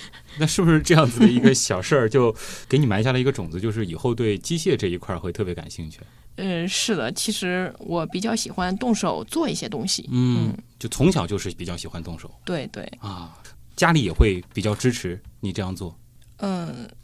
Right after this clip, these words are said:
Speaker 2: 倒不是了，
Speaker 1: 啊？
Speaker 2: 我家里面认为，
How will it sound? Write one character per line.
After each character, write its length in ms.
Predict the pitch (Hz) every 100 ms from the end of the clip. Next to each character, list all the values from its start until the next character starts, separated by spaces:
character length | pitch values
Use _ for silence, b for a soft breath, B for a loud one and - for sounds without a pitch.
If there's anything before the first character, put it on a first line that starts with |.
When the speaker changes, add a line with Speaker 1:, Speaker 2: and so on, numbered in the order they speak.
| -
Speaker 2:
倒 140 | 233 208
不 100 | 170
是 280 | - 208
了， 80 | 170
Speaker 1:
啊？ 260 | 117 143 196
Speaker 2:
我 60 | -
家 200 | 240 349
里 100 | 294
面 160 | 185 175
认 200 | 214 170
为， 340 | 151 156 214